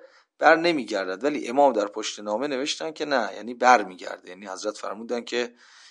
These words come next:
برگرده باز عطای دیگه هم بهش می‌کنیم. یعنی حضرت می‌خواستن خبر بدن از غیب، از آینده که این فرد بر میگرده.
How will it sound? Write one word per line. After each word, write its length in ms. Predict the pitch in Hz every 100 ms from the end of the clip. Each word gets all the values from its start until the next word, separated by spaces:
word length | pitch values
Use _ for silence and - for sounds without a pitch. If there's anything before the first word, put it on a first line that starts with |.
| _
برگرده 560 | 101 107 107 107 107 123
باز 200 | 127 123
عطای 320 | 110 - 123
دیگه 200 | 107 123
هم 80 | 113
بهش 220 | 101 -
می‌کنیم. 300 | 101 - 92
یعنی 120 | 104
حضرت 240 | 113 117 127
می‌خواستن 380 | 127 135 147 139
خبر 340 | - 113 139
بدن 280 | 143 143 135
از 180 | 110 -
غیب، 300 | 143 165 -
از 160 | 120
آینده 420 | 120 113 117 131
که 120 | 170 175
این 60 |
فرد 240 | 175 180 -
بر 220 | 190 165
میگرده. 640 | 107 95 101 98 98 104